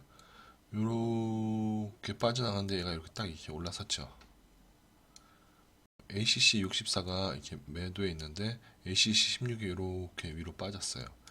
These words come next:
그럼 요 구간은 잘 내려가지 못한다. 이렇게 맞을 때는 밑으로 쭉쭉 빠져주는데 이렇게 딱 돌아섰을 때는 또 잘 내려가지 못하는 그런 구간이 되고요.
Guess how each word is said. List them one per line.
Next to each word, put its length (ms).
그럼 260
요 160
구간은 520
잘 180
내려가지 400
못한다. 640
이렇게 200
맞을 420
때는 420
밑으로 300
쭉쭉 300
빠져주는데 840
이렇게 240
딱 240
돌아섰을 520
때는 320
또 200
잘 180
내려가지 360
못하는 480
그런 180
구간이 380
되고요. 460